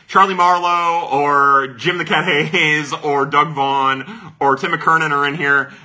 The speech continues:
uh, the morning after is the most important part of my morning every week. So, uh, to you people. Great, we have the human rain delay throwing.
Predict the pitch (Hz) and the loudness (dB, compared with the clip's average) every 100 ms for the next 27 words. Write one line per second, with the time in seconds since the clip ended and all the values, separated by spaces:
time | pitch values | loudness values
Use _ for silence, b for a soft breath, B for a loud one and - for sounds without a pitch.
0 | - 131 127 135 135 156 156 147 151 147 | -6 -2 0 -2 -2 0 2 0 0 2
1 | 143 131 127 110 120 123 135 135 131 143 | 2 2 -2 -4 -6 -2 -4 -4 -4 -4
2 | 131 139 127 123 120 120 - 127 123 120 | -2 0 0 0 -2 -2 -6 -4 -2 -2
3 | 113 113 110 110 98 120 110 107 - 85 | -4 -4 -4 -6 -6 -4 -4 -6 -8 -8
4 | 123 113 104 95 85 82 _ _ _ _ | -6 -8 -8 -10 -12 -14 _ _ _ _
5 | _ _ _ _ _ _ _ _ _ _ | _ _ _ _ _ _ _ _ _ _
6 | _ _ _ _ _ _ _ _ - 131 | _ _ _ _ _ _ _ _ -20 -20
7 | _ _ _ _ _ _ _ _ _ _ | _ _ _ _ _ _ _ _ _ _
8 | _ _ _ - - _ _ _ b b | _ _ _ -20 -20 _ _ _ b b
9 | b - 143 185 160 151 139 156 185 175 | b -6 2 2 2 -2 -2 -6 -6 -6
10 | 147 139 151 147 131 123 127 120 107 92 | -2 -2 -2 -2 -4 -4 -2 -2 -2 -4